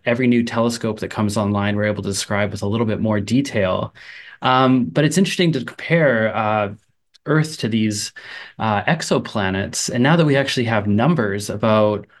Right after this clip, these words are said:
what the biosphere has been able to accomplish, it sort of sets up Earth as a,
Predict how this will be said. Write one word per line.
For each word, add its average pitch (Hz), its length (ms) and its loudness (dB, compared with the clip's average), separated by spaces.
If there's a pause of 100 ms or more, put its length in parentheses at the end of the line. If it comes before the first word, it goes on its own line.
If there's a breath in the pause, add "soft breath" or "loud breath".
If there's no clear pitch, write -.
(140 soft breath)
what 120 120 -4
the 110 60 -4
biosphere 131 520 2
has 104 120 -4
been 110 140 -2
able 104 220 0
to 104 140 -6
accomplish, 104 640 -2
it - 80 -10
sort 165 160 2
of 147 60 0
sets - 300 -2
up 117 200 0
Earth 117 320 0
as 101 180 -2
a, 101 240 -4